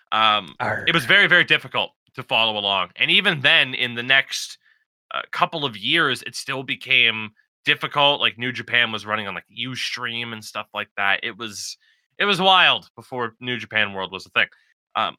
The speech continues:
Speaker 1: all of that to say, essentially at the time, this was twenty twelve, uh, the be-, you know, first two months of twenty twelve, it went from,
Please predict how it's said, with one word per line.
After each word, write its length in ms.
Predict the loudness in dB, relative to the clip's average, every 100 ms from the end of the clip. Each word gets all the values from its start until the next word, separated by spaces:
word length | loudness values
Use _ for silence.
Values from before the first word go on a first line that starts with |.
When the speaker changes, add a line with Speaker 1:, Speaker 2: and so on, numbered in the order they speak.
| 2
Speaker 1:
all 200 | 4 4
of 100 | 4
that 220 | 2 2
to 80 | -2
say, 360 | 0 2 0 _ _ _ _ _ _ -8
essentially 540 | -4 0 0 0 2 4
at 160 | 4
the 60 | 2
time, 420 | 2 4 2 -2
this 180 | -6 -6
was 220 | -6 -8
twenty 360 | -10 -8 -6 -6
twelve, 560 | -10 0 2 2 -2 -20 _ _ _ _ _
uh, 220 | -10 -10 -10
the 100 | -14
be-, 180 | -16 _
you 100 | -10
know, 80 | -10 _
first 300 | -4 -4 -6 _
two 140 | -10 -2
months 220 | -2 -4
of 80 | -8
twenty 240 | -6 -6
twelve, 240 | -2 -4 -4 _ _ _ _ _ 0
it 220 | 0 2
went 300 | 2 2 0
from, 480 | -2 2 2 2